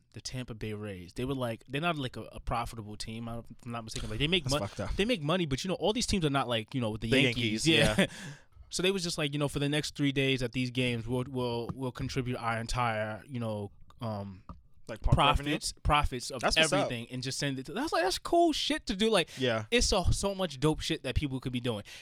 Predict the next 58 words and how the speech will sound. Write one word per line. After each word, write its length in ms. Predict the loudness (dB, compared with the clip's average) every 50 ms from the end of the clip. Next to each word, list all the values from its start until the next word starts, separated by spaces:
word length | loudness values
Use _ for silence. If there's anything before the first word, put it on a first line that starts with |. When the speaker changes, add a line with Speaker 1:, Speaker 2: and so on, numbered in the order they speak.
| -16 _ -4
Speaker 1:
And 140 | -4 -2 0
one 140 | 0 0 0
thing 160 | 0 0 2
I 120 | 2 2 2
hate, 340 | 2 2 2 2 0 -2 _ _ _ _ _ _ _ _ -8
and 140 | -8 -8 -8 _ _ _ _ _ _ -10
this 200 | -2 0 0 2
is 80 | 2
why 120 | 0 0 0
I 20 | 0
have 100 | 0 -2
to 80 | -4
jump 240 | -4 -4 -4 -4 -4
on 60 | -6
the 80 | -6 -4
back 260 | -4 -4 -4 -4 -6
of, 140 | -8 -8 -8 -8
um, 360 | -8 -8 -8 -8 -10 -12 -12 -10
and 120 | -8 -6 -6
you 60 | -4
can 140 | -4 -4 -6 -4
talk 200 | -2 -4 -2 -2
about 120 | -4 -6
the 60 | -6
Joel 340 | -4 -4 -4 -2 -2 -4 -4
Osteen 280 | -4 -4 -6 -6 -6 -6
after 180 | -8 -8 -10 -8
this, 220 | -6 -6 -6 -6 -8 -14 -14 -14 -14 -14 -14 -14 -14 -14 -12 -6
'cause, 240 | -4 -2 -2 -2 -6 -14 _ _ _ _ _ _ _ _ _ -20 -14 -8
'cause 180 | -6 -4 -2 0
I'm, 100 | 0 2
I'm 140 | 2 2 0
gonna 200 | 0 0 0 2
talk, 200 | 2 0 0 -2 -6 -16 _
I'm 140 | -8 -6 -4
gonna 20 | -2
talk 120 | -2 -2
about 140 | -2 -4 -2
Beyonce. 460 | -2 -4 -4 -4 -6 -8 -10 -6 -4
So 120 | -4 -2
somebody, 420 | -2 -2 -2 -2 0 0 0 0 0
there 100 | 0 -2
was 100 | -2 -2
T 140 | -4 -4 -4
M 120 | -4 -2
Z 160 | -4 -4 -6 -6
reports 360 | -8 -8 -4 -4 -4 -4 -4
that, 100 | -6 -8
like, 140 | -6 -6 -4
"Yo, 100 | -4 -4
Beyonce, 240 | -4 -4 -6 -4 -2
where's 180 | 0 -2 -2
Beyonce 420 | -2 -2 -2 0 0 0 -2 -2 -4
and 100 | -4 -4
Jay-Z?" 440 | -4 -4 -4 -4 -4 -4 -4 -4 -4
And 100 | -4 -4
I'm 120 | -4 -2
like, 220 | 0 0 0 -2